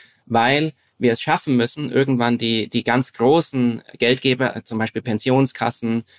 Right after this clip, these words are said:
Versicherungen, Rückversicherungen und so weiter, die, die Hunderte von Milliarden verwalten, ähm, diese, diese Assets, die da derzeit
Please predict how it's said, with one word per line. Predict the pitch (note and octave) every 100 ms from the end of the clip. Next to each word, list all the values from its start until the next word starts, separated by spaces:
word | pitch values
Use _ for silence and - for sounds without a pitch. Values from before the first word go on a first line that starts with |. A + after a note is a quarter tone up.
| _ _ -
Versicherungen, | - B2+ C#3 C3 B2 A#2 A2
Rückversicherungen | A#2 C3 C3 - A#2 A2+ G#2+ G#2+ G2+
und | B2
so | A#2
weiter, | A2 A#2+ B2+ C#3
die, | C3 A2 G#2 -
die | A2 G#2+ -
Hunderte | - D#3 C3+ B2
von | A#2
Milliarden | A2 A2 A#2+ C#3+
verwalten, | B2+ G#2 A2 G#2 C3+ C3+ C3
ähm, | A2 G#2+ G#2+ A2 _ - - _ _ - - - - _ _ - - -
diese, | B2 C#3 D#3 D3
diese | C3+ C#3+ C3
Assets, | - D3+ E3 C3
die | B2+
da | B2 A#2+ -
derzeit | - A#2+ - A#2 A#2